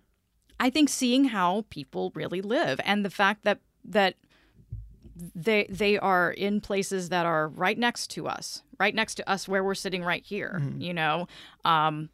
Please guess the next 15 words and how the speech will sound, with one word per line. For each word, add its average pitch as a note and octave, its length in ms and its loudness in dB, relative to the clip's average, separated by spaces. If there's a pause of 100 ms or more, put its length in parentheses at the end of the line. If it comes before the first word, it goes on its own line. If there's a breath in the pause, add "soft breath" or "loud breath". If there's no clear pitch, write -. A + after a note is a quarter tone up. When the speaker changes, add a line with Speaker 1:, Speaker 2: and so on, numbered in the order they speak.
(760)
Speaker 1:
right F#3 260 0
next - 380 -4
to G3+ 80 -6
subdivisions E3+ 800 -2
in D#3 120 -8
some D3+ 220 -8
cases. - 520 -12
You F#3 100 -8
would F#3+ 100 -4
never G#3 320 -2
know. A3 440 -2 (240 loud breath)
I - 80 0
remember, G#3+ 560 4
um, F3 440 4
the F#3 200 0